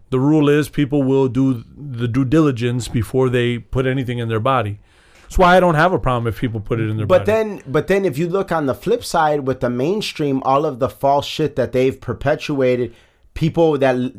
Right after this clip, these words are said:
Speaker 2: tune into that shit have kind of become automatons.
Speaker 1: Yeah, well, hence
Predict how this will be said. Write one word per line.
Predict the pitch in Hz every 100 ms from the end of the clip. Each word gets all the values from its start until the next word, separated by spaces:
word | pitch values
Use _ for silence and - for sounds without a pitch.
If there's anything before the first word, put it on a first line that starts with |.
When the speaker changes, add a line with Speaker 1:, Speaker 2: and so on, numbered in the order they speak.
| -
Speaker 2:
tune | 151 139
into | 139 180 165
that | 139 127
shit | - 139
have | 120 123 -
kind | 135 139
of | 123
become | 107 117 127 117
automatons. | 107 151 175 113 101 82 87 92 -
Speaker 1:
Yeah, | 131 151 190 104
well, | 135 143
hence | 170 175 - - -